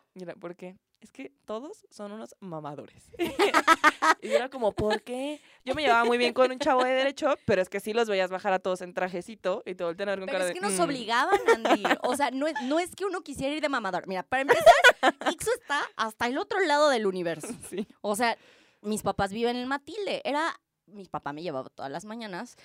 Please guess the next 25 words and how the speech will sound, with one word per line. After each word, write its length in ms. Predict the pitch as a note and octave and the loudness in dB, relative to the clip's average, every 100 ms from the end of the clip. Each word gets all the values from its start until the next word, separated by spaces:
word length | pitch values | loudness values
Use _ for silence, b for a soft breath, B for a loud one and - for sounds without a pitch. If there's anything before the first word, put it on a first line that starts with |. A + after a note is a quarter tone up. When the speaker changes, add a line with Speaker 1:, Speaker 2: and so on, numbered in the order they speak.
| B - | B -2
Speaker 2:
pero 140 | G#3+ | -2
si 100 | A#3 | 0
te 80 | C#4 | 2
ibas 140 | F#4+ | 2
en 80 | F#4+ | 2
transporte 420 | G3+ F#3+ - G#3+ | -2 -4 -4 -6
público, 460 | G#3+ A#3 A3 A3 B3 | -6 -6 -6 -2 -2
eran 220 | A#3+ B3 | -2 -6
cincuenta 480 | A#3+ A3 C#4 D4 F#4 | -6 -4 -2 -2 -4
minutos 400 | G4+ C#4 B3+ C#4 | -6 -6 -6 -10
para 140 | A3+ | -8
llegar 200 | G3 F#3+ | -4 -4
a 60 | A#3 | -4
la 80 | G3+ | -6
escuela. 380 | - G3+ G3 A3 | -4 -2 0 -2
Speaker 1:
Está 180 | - | -2
del 140 | A#3 A3 | -4 -4
otro 180 | G3+ G3 | -8 -8
lado. 240 | G3+ F#3+ | -8 -8
Speaker 2:
Y 120 | D4 | -10
te 160 | - D4+ | 0 4
obligaban 840 | C#4+ C#4+ C#4+ D4+ C#4+ C#4 C4 C#4 - | 4 2 -2 0 2 2 0 -2 -8
martes 760 | A#3+ B3+ C4 C4 B3+ B3 - | -4 0 0 -4 -8 -10 -10
y 80 | A3+ | -12
jueves, 640 | - B3 A#3 A3 F#3 A3+ | -6 -2 -2 -2 -4 -6